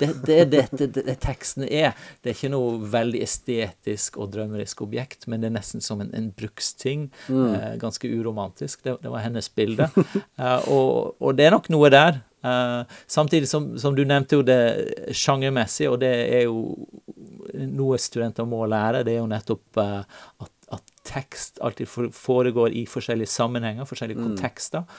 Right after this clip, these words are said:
Speaker 1: og en måte teksten tilpasser seg det er jo rett og slett gjennom, gjennom sjangre. Og derfor er en veldig viktig del av, av vår selvbevissthet som lesere, det er jo å se forskjellige sjangre,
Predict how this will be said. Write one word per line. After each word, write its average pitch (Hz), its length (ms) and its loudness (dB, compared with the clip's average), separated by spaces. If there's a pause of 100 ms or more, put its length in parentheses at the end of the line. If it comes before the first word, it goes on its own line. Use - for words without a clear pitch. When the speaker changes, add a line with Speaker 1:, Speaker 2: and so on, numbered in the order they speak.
(140)
Speaker 1:
og - 160 -8
en 123 100 -2
måte 110 240 -4
teksten 117 560 -8 (540)
tilpasser - 580 -4
seg 190 180 -2
det 156 100 0 (100)
er 120 240 -6
jo 113 160 -2 (180)
rett 107 140 -14
og - 80 -14
slett - 140 -16
gjennom, 110 420 -6 (120)
gjennom 113 380 -8
sjangre. 98 540 -10 (220)
Og 113 180 -10
derfor 120 240 -6
er - 20 -4
en 113 80 -4
veldig 113 220 -4
viktig 113 340 -10
del 113 320 -4
av, 104 220 -4
av 104 180 -6
vår 104 300 -8 (220)
selvbevissthet 113 760 -4
som 113 160 -6
lesere, 113 420 -2
det 98 160 -12
er 113 60 -8
jo 107 80 -10
å - 180 -18
se - 440 -2 (360)
forskjellige 101 480 -10
sjangre, 101 380 -8